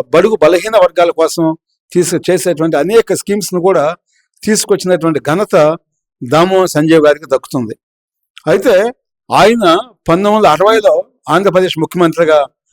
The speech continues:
ఆ, ఒక, ఒక సంవత్సరన్నర పాటు చేయటం జరిగింది. అంతేకాకుండా కేంద్ర ప్రభుత్వంలో కూడా నాలుగు సార్లు మరి కేంద్ర మంత్రిగా చేశారు, కార్మిక శాఖ మంత్రిగా, అదేవిధంగా భారీ పరిశ్రమ శాఖ మంత్రిగా. అంతేకాకుండా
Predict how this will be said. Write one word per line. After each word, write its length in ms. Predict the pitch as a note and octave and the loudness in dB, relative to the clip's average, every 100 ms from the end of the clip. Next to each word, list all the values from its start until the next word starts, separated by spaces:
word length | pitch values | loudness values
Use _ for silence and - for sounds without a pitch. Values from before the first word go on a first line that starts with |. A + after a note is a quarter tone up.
| _ _ - | _ _ -4
ఆ, 80 | D3+ | -2
ఒక, 160 | C#3+ E3 | 0 2
ఒక 320 | D3 D3 D3+ | 2 2 0
సంవత్సరన్నర 480 | D#3 E3 - E3+ D3 | 0 -2 -2 -2 0
పాటు 440 | D#3+ E3 - - | 0 0 -2 -2
చేయటం 220 | F3 E3+ | 0 0
జరిగింది. 500 | D3 D3+ E3 D#3+ G3 - _ _ _ _ _ | 0 0 0 -2 -6 -8 _ _ _ _ _
అంతేకాకుండా 600 | D#3 F#3+ A3 G#3 G3+ G#3 | -4 0 2 2 0 -2
కేంద్ర 340 | G3+ G3+ B3+ C4 | -2 0 2 2
ప్రభుత్వంలో 500 | G3+ G#3 G3+ A3+ F3+ | 2 0 0 0 2
కూడా 200 | E3 B2 _ _ _ _ - | 0 -2 _ _ _ _ -6
నాలుగు 400 | D3+ F3+ A#3+ B3 | 0 2 2 0
సార్లు 440 | A#3 G#3 G3 C#3+ - _ _ _ _ _ - | 0 2 0 -2 -12 _ _ _ _ _ -4
మరి 200 | D#3 D#3 | -2 -2
కేంద్ర 280 | - G3+ G#3 | 0 0 0
మంత్రిగా 360 | F3 F3 E3+ D3+ | 0 0 -2 0
చేశారు, 280 | E3 E3 C#3 | 0 0 0
కార్మిక 360 | D3 E3 F3 D#3+ | 2 0 0 -2
శాఖ 240 | F3 D#3 | -2 -2
మంత్రిగా, 500 | D#3 D#3 E3 E3+ F#3+ - _ _ _ | -2 -4 -4 -2 -2 -4 _ _ _
అదేవిధంగా 540 | D3+ F#3+ F3+ E3+ F3 E3+ | 0 0 0 -2 -2 0
భారీ 300 | C#3+ F3 F#3+ | 2 2 2
పరిశ్రమ 280 | D#3 D3+ D3+ | 0 0 -4
శాఖ 260 | - C#3 C3+ | -4 -4 -4
మంత్రిగా. 400 | A#2+ G#2+ A2+ G#2+ _ _ _ _ - - | -6 -8 -14 -14 _ _ _ _ -20 -6
అంతేకాకుండా 760 | E3 A#3 A3 G3 A#3+ F3+ E3 | -2 0 2 0 -2 0 0